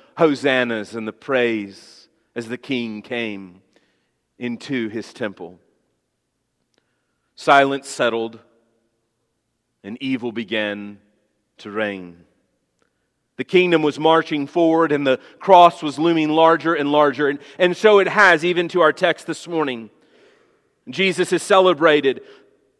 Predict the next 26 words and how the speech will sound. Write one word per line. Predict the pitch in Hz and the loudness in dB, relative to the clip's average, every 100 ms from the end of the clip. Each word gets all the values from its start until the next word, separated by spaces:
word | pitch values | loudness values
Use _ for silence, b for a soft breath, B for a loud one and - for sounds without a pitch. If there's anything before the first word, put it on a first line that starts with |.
| - | -10
He's | 160 175 | -4 0
inaugurated | 170 180 180 165 175 170 160 | 4 8 8 6 2 2 0
the | 160 | -6
kingdom | - 180 170 | -6 -4 -2
of | 165 131 | -4 2
God | 170 160 151 | 4 4 2
through | 156 160 156 135 b b - | -2 -2 -2 -4 b b -8
the | 156 | -8
first | - 185 175 - - - _ _ _ _ _ _ _ | 0 2 2 0 -16 -20 _ _ _ _ _ _ _
supper, | - 151 - 92 - _ _ _ _ _ _ _ _ _ _ _ _ _ _ _ _ - | -6 -4 -4 -14 -18 _ _ _ _ _ _ _ _ _ _ _ _ _ _ _ _ -20
a | |
foretaste | - 185 185 180 - 160 147 - | -6 4 6 6 4 2 2 -2
of | 156 | -2
a | 143 131 b b | -2 -2 b b
future | - 196 185 - 165 135 117 | -10 -6 -6 -2 -2 -2 -8
supper | - 180 151 160 | -2 0 0 -2
that | 135 151 | -2 -2
he | 165 | -2
will | 165 160 | 0 2
have | 165 160 | 4 4
with | 151 156 | 0 -2
all | 156 165 156 151 | 2 4 4 0
of | 143 135 | -6 -10
his | 135 | -12
gathered | - 131 123 120 | -4 -2 -2 -6
church. | - 113 107 - - | -12 -12 -12 -14 -20